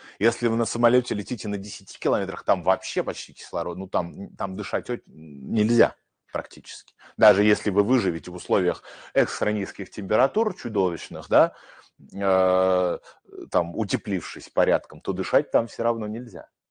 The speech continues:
Значит, на высоте, по-моему, на высоте Эвереста концентрация кислорода составляет чуть ли не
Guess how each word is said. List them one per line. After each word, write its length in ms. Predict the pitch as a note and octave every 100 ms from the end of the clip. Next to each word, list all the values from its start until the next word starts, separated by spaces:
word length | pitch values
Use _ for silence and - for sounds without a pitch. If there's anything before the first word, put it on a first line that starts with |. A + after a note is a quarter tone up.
| _ _ - - -
Значит, 280 | F#2+ -
на 100 | A2
высоте, 560 | G#2+ G#2 B2 - D#3 D3+ _ - - - - _ _ _ _ _ _ _ _ _ _ _ _ - - _
по-моему, 460 | G2+ A#2+ B2 A#2+ A#2+
на 100 | A#2+
высоте 460 | A#2+ C3 - C#3
Эвереста 500 | B2+ C3 D#3+ G3 -
концентрация 720 | - G#2+ - A2 C3+ C#3 A#2 A2
кислорода 680 | - - A#2+ D#3+ F3 F2+ - - -
составляет 600 | A2+ - G#2+ A#2+ D3+ -
чуть 200 | B2 B2+
ли 60 |
не 380 | B2 B2 A#2